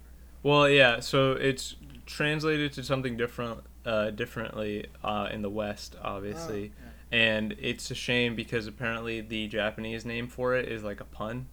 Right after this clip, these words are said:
Speaker 1: It's like a, it has, like, that double meaning in, in it. And that's, like, the kind of, like, some of the point to it. But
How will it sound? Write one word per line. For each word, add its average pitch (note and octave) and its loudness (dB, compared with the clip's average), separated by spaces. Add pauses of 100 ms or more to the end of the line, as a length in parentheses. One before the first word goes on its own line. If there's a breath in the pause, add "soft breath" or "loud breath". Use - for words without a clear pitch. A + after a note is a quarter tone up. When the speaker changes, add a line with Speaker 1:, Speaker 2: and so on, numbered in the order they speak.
(140)
Speaker 1:
It's A2 -8
like G2+ -2
a, G#2+ -6
it A2+ -6
has, G#2+ -6 (160)
like, G#2+ -8
that G#2 -4
double G#2 -2
meaning G#2+ -6
in, B2 -6
in B2+ -6
it. C3 -4 (400 loud breath)
And A2+ 4
that's, G#2+ -2
like, A2 -4 (1200)
the G#2+ -2
kind G#2 -4
of, - -8
like, G#2 -4
some G#2+ -4
of G2+ -4
the G#2 -8
point - -8
to A#2+ -6
it. A#2+ -4 (240 loud breath)
But B2+ 4